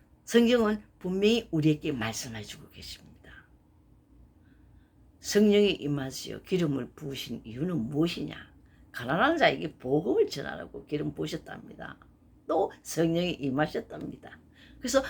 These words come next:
성령이 임하시고 기름 부은 자들은 오늘날 우리가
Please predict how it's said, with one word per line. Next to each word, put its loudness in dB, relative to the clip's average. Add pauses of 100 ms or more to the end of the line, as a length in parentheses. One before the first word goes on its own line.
(100)
성령이 6
임하시고 4
기름 2
부은 4
자들은 2 (580)
오늘날 -4
우리가 -2